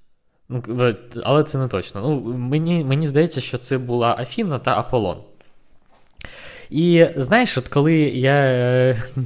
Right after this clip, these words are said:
дивився та читав про Аполлона, то Аполлон — це як такий піздюк-мажор, у котрого, типу, були всі, е,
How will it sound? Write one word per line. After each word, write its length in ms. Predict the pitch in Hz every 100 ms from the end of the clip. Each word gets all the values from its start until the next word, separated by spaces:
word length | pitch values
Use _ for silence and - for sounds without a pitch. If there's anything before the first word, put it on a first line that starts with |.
| 139 139
дивився 580 | 135 123 131 156 151 127
та 80 | 127
читав 340 | - 147 143
про 120 | 135
Аполлона, 460 | 135 - 262 226 117
то 160 | -
Аполлон — 540 | 131 127 147 190 269 185
це 180 | - 139
як 260 | 135 131 - - - -
такий 420 | - - 139 120 - - - -
піздюк-мажор, 920 | 165 160 202 208 175 165 131 98 117 - _ _ _
у 100 | 135
котрого, 500 | 131 170 170 151 151
типу, 300 | 151 147 143
були 560 | 135 139 151 147 143 127
всі, 400 | 131 - 156 156
е, 800 | 135 123 127 120 120 120 113 117